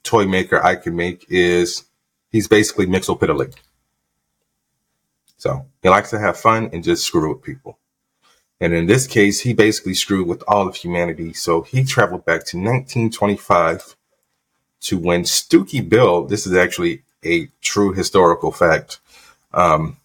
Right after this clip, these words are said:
was bought by an assistant to John Logie Baird, who is actually the inventor of television. So this was actually a puppet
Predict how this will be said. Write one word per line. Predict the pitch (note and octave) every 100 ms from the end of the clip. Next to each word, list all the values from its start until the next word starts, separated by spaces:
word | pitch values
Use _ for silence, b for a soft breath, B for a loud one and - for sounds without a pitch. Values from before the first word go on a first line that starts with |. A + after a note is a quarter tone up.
| _ _ _ -
was | F2+ F#2+ F2+ - -
bought | - G2 G2+
by | G2 F#2+
an | F2
assistant | E2 - A2 - G2+ -
to | F#2
John | E2+ G2+ G2 G2 F#2
Logie | F#2+ F#2 E2
Baird, | F2 G3 F2 -
who | -
is | E3+
actually | G3+ C#3 - F2
the | F#2
inventor | E2+ E2 F#2 E2+
of | - D#2
television. | - F2 D#2+ E2+ D2+ C2+ _ _ _ _ _ _ _ _ _ _ _
So | - F2+ F2+
this | G#3+ D3
was | A#2+
actually | A2+ - G2 F#2+ -
a | F2+ E2+
puppet | - - A#2 - - -